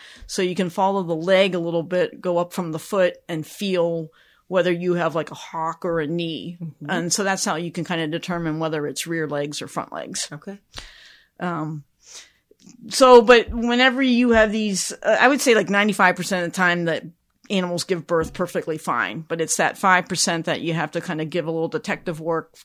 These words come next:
Speaker 1: to and say, "Okay, I need to, I need to help out here."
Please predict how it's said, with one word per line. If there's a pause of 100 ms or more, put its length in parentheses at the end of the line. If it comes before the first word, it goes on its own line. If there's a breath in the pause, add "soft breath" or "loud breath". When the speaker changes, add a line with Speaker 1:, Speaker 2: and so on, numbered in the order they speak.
(160)
Speaker 1:
to
and
say,
"Okay,
I
need
to, (140)
I
need
to
help
out
here."